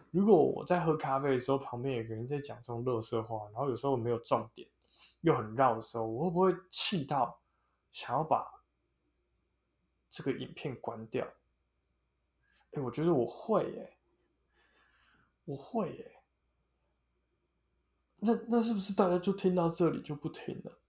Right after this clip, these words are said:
哇，不是啊，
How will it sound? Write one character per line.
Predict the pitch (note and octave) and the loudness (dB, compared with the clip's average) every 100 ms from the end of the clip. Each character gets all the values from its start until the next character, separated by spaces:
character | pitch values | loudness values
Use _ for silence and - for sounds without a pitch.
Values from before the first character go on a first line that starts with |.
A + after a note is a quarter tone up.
| _ _ _ _ _ _ _ _ _ _ _ _ _ _ _ _ | _ _ _ _ _ _ _ _ _ _ _ _ _ _ _ _
哇， | - D3 A#2+ - - - _ _ _ _ _ _ _ _ _ _ _ _ _ _ _ _ _ - | -8 -6 -6 -8 -12 -14 _ _ _ _ _ _ _ _ _ _ _ _ _ _ _ _ _ -2
不 | |
是 | F3 | 0
啊， | - | 0